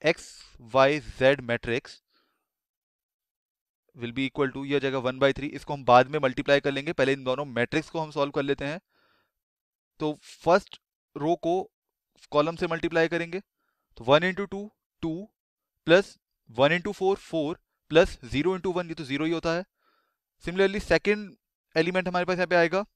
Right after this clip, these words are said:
माइनस टू into टू, माइनस फ़ोर, प्लस फ़ोर into वन, फ़ोर, प्लस वन into थ्री, थ्री, ठीक है। थर्ड एलिमेंट आएगा हमारे पास फ़ोर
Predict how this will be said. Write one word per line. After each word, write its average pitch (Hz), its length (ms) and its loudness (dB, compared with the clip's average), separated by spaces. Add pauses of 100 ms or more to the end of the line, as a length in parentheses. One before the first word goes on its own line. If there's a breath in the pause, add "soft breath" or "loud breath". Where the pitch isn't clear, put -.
(680)
माइनस 135 380 2
टू 196 140 -6
into 185 200 -10
टू, 196 160 -8
माइनस 139 380 0
फ़ोर, 175 320 -4 (640)
प्लस 185 220 0
फ़ोर 165 240 -2
into 185 180 -4
वन, 190 140 -2
फ़ोर, 170 460 -4 (680)
प्लस 202 380 2 (1300)
वन 196 260 4
into 220 240 -8 (1000)
थ्री, 165 380 -4 (560)
थ्री, 135 320 -4 (340)
ठीक 180 140 -4
है। 180 100 0 (600)
थर्ड 185 260 6
एलिमेंट 196 380 0
आएगा 190 180 4
हमारे 190 140 -4
पास 196 200 -6
फ़ोर 185 400 -2